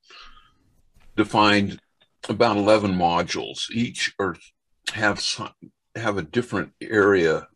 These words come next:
of Bloom's taxonomy. And, um, Bloom for, for your listeners who don't know, categorize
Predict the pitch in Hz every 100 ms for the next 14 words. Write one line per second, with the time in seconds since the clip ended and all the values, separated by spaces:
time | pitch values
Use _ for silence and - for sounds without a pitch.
0 | - 87 85 104 95 - - 87 80 -
1 | 85 76 65 - _ _ - - - -
2 | - _ 110 104 101 98 98 92 87 85
3 | _ _ _ _ _ - - _ _ -
4 | 113 147 165 156 139 135 _ _ _ _
5 | _ _ _ _ _ _ _ _ 117 101
6 | 87 - 107 95 92 117 - 95 85 92
7 | 82 78 98 95 85 - - _ 107 104
8 | 95 82 80 _ - _ - _ _ _
9 | - 147 165 180 135 104 107 101 95 92
10 | 87